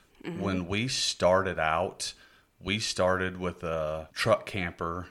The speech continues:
Speaker 2: that we really didn't level. We just put the truck itself level and didn't really put stabilizers down 'cause it was just in the truck bed and it was pretty
Speaker 1: Mm-hmm.
Speaker 2: stiff anyway.
Speaker 1: Mm-hmm.
Speaker 2: When we went to the motorhome, it had some jacks in it,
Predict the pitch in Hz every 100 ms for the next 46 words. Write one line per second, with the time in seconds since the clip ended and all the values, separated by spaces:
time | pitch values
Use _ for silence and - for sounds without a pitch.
0 | - 90 92 90 87 98 92 82 87 78
1 | 82 82 82 90 87 82 - 90 - -
2 | 95 80 - - - - 85 78 - 80
3 | 82 82 82 82 78 80 82 80 80 85
4 | - - 80 78 78 76 78 78 78 73
5 | 80 78 80 - - 73 80 82 - -
6 | 82 78 - 76 - 71 73 73 - -
7 | 80 98 95 69 - 82 76 73 71 -
8 | - 98 87 95 - _ 101 95 92 92
9 | 78 76 82 90 98 76 85 80 78 80
10 | 85 - - _ 104 - - 95 90 92
11 | - - 82 80 80 - _ _ _ _
12 | _ - 92 82 - 90 87 90 98